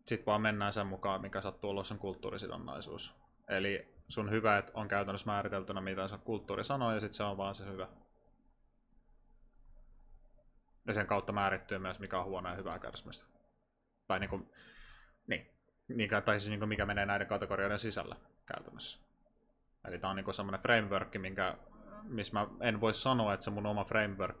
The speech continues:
on oikea. Mä voin sanoa vaan, että se on yksi useista. Ja mä uskon siihen, koska mä haluan uskoa siihen. Mä voin tehdä semmosen loogisen esimerkin, äh, argumentin, että mä uskon siihen, koska mä haluan uskoa. Sit joku voi olla sillä, että no jos joku haluaa uskoa siihen, että, äh,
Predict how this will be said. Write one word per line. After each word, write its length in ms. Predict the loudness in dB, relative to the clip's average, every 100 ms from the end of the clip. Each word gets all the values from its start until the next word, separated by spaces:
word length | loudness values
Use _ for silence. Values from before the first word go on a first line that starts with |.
| 0
on 80 | 2
oikea. 460 | 4 4 4 2 0 -12 -20 _ _ _ _ _ _ _ _ _
Mä 100 | -4
voin 160 | 0 0
sanoa 280 | 0 0 2
vaan, 140 | 2
että 100 | 0
se 60 | 0
on 100 | -2
yksi 200 | -2 -4
useista. 520 | -6 -6 -6 -6 -8 -12 -20 _ _ _ _ _
Ja 100 | -4
mä 80 | 0
uskon 280 | 0 0 -2
siihen, 160 | -2
koska 220 | -2 -2 -2
mä 80 |
haluan 300 | 0 0 -2
uskoa 320 | -6 -8 -6 -6
siihen. 380 | -6 -8 -12 -14 -18 -20 -10 0
Mä 60 |
voin 120 | 2 6
tehdä 120 | 6
semmosen 300 | 4 2 4
loogisen 360 | 6 4 2
esimerkin, 460 | 0 0 0 -2 -6
äh, 540 | -6 -8 -8 -10 -4
argumentin, 540 | 2 2 2 0 0 -2
että 200 | -2 -2
mä 140 | -2
uskon 240 | -2 -2 -4
siihen, 120 | -4
koska 180 | -4 -2
mä 60 |
haluan 220 | -2 -2
uskoa. 300 | -4 -8 -10
Sit 100 | -4
joku 160 | -2 0
voi 80 | 0
olla 100 | 0
sillä, 180 | 0 -2
että 120 | -4 -18 -14 0
no 80 | 4
jos 100 | 4
joku 200 | 4 6
haluaa 280 | 6 8
uskoa 340 | 6 4 2 0
siihen, 480 | 0 0 0 0 -2
että, 300 | -6 -4 -4
äh, 920 | -4 -16 -20 -20 -20 _ -2 0